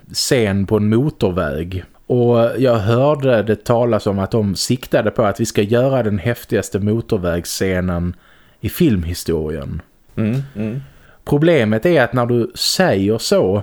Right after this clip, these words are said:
Speaker 1: och att du bara slänger in effekt på effekt på effekt på effekt på effekt,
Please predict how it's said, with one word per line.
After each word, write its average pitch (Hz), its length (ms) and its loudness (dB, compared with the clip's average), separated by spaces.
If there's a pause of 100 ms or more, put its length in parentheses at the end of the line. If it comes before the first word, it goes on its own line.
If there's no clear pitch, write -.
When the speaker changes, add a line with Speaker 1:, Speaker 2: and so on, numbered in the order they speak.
(120)
Speaker 1:
och 120 240 0
att 110 100 -4
du 127 80 -2
bara 127 180 2
slänger 120 440 0
in 113 140 0
effekt - 520 -2
på 90 120 0
effekt - 480 -2
på 104 100 0
effekt - 460 -4
på 95 120 0
effekt - 440 -4
på 95 120 -2
effekt, - 520 -4